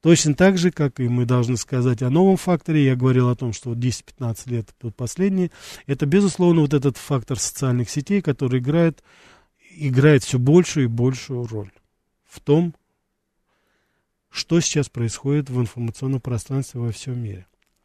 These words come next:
Ну, казалось бы, тенденции, они назначены, потому что в-, и в своё время, когда ещё на заре, скажем так, печатных средств массовой информации,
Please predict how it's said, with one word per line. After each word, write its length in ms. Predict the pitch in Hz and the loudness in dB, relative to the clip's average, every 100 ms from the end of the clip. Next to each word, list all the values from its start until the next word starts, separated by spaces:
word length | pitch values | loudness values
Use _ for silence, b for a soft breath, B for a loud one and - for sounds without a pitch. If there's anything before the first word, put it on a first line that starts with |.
| B B B B B - | B B B B B -4
Ну, 140 | 165 214 | 0 6
казалось 420 | 202 202 208 185 | 10 12 10 8
бы, 120 | 185 | 6
тенденции, 680 | - 185 196 202 - 190 180 | 6 6 6 6 6 4 6
они 360 | 175 180 180 | 6 6 6
назначены, 680 | 180 185 190 220 208 139 120 | 6 4 6 4 4 0 0
потому 340 | - 135 135 | 0 2 2
что 520 | 127 - 139 131 131 123 | 0 -2 0 2 2 0
в-, 260 | 120 123 | -2 2
и 140 | 135 127 | 2 2
в 60 | |
своё 300 | - 147 147 | 4 6 8
время, 300 | 139 170 170 | 8 6 6
когда 260 | 147 131 139 | 2 4 4
ещё 200 | 131 135 | 4 4
на 120 | 143 | 6
заре, 340 | 135 151 170 | 6 8 8
скажем 440 | 156 143 127 131 123 | 6 0 -2 0 -2
так, 240 | 131 110 | -4 -4
печатных 480 | - - 175 170 170 | -8 2 2 2 -2
средств 320 | - 160 - | 0 0 2
массовой 340 | 151 143 151 139 | 0 0 0 0
информации, 720 | 151 143 147 139 - 131 | 0 2 2 2 0 -4